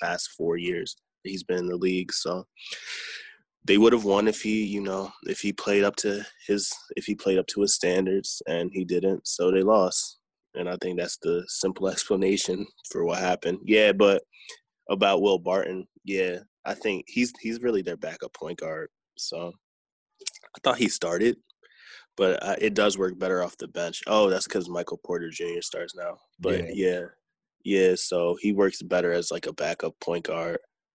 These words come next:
Speaker 1: just because he's, he's capable of running the offense and everything. But yeah, the whole team just depends on if Jamal Murray's gonna be good or not. <laughs>
Speaker 2: Yep.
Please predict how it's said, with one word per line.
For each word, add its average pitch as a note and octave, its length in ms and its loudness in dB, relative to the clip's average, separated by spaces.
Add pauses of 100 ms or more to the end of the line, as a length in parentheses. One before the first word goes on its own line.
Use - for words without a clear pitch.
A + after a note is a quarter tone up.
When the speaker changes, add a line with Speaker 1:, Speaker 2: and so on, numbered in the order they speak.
(200)
Speaker 1:
just - 160 -12
because F#2 380 2
he's, F2 340 -2
he's G2 160 -4
capable E2+ 460 0
of E2 80 0
running E2+ 220 0
the D#2+ 80 0
offense E2 440 -4
and - 80 -2
everything. E2+ 420 -4
But - 140 4
yeah, G2+ 240 8 (220)
the - 80 4
whole G2+ 140 6
team G2+ 260 4
just F#2 180 -2
depends F2 400 -2
on E2+ 240 -2 (480)
if F#2+ 100 -2
Jamal F2+ 320 4
Murray's E2+ 300 0
gonna - 160 -8
be E2+ 80 -6
good E2+ 160 -4
or E2 80 -4
not. E2+ 240 -6 (640)
<laughs> - 400 0 (760)
Speaker 2:
Yep. F2+ 180 -4